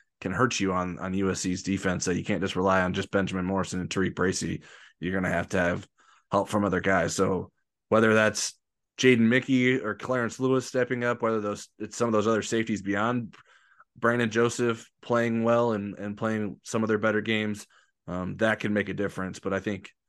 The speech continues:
um, I think Notre Dame's probably gonna give up some big plays. I'm not sure that they can sort of, like, sort of avoid that and sort of go,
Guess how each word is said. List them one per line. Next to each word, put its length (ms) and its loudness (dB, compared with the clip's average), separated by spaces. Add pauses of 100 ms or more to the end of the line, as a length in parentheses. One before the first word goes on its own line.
(380)
um, 540 -8 (320)
I 80 0
think 160 4
Notre 140 4
Dame's 160 2
probably 260 2
gonna 160 -4
give 140 -2
up 140 -8 (120)
some 140 -6
big 140 -2
plays. 260 -2
I'm 60 -4
not 140 -2
sure 160 -2
that 80 0
they 120 -2
can 180 -6
sort 260 -2
of, 60 -4
like, 220 -4 (340)
sort 200 2
of 80 0
avoid 420 2
that 240 2
and 120 -8
sort 140 -2
of 120 -4
go, 380 2